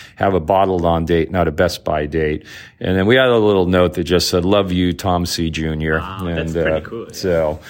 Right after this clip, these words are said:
Speaker 1: that's our, our little tip of the hat to Tom. So, so this is almost all Simcoe.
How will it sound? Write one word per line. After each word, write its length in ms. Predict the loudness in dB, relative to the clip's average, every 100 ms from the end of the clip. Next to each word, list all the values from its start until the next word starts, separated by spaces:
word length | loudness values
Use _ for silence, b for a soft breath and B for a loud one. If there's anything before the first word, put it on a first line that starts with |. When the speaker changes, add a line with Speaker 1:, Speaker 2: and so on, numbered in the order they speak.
| B B -6
Speaker 1:
that's 220 | -4 0
our, 160 | 2 4
our 140 | 2
little 340 | 2 2 0 -2
tip 240 | -2 0
of 60 | 0
the 100 | 0
hat 280 | 2 0 -4
to 80 |
Tom. 440 | -6 -2 -2 -4 -8
So, 400 | 0 2 2 0 B B
so 140 | 0
this 260 | 2 2 4
is 440 | 4 4 2 -2
almost 440 | 0 2 2 0 0
all 200 | 2 2
Simcoe. 640 | 0 -2 0 2 2 2